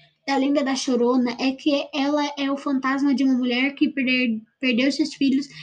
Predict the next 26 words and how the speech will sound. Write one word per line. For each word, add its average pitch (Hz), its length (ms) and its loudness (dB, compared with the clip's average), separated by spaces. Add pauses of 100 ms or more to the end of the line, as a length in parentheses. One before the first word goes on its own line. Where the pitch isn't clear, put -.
(200)
depois 262 420 0
deles 254 280 0
se - 60 -6
afogarem 269 560 2
no 285 180 6
rio. 220 320 2 (300)
Agora, 269 680 6
anos 349 400 8
após 285 360 2
sua 277 200 -2
morte, 254 460 0
a - 20 2
Chorona 277 580 2
ainda 277 520 4 (400)
chora 269 400 2 (300)
ao 277 340 2
procura-, 277 720 -4
procurá-lo-, 269 1000 2 (160)
procurá-los 311 1080 8 (340)
em 285 140 2
rios 277 400 2
ou 277 160 -4
vários 277 340 -4
corpos, 277 440 -6 (400)
ou 285 380 2
vários 277 600 -2